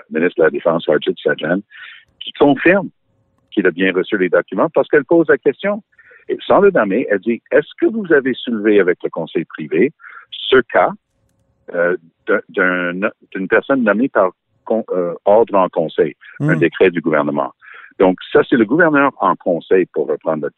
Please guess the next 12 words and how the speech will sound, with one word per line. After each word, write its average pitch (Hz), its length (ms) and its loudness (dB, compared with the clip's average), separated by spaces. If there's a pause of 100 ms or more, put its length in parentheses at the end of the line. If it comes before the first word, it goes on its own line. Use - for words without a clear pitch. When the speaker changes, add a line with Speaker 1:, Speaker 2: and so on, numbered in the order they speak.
Speaker 1:
les 76 160 -4
termes 76 260 0
d'Ottawa, 71 500 -2 (440)
qui 98 120 0
nomme 98 440 4 (280)
le 78 140 -4
chef 95 200 2 (120)
de 80 60 4
la, 71 480 -2
de 76 80 -12
la 76 140 2
Défense 73 340 -6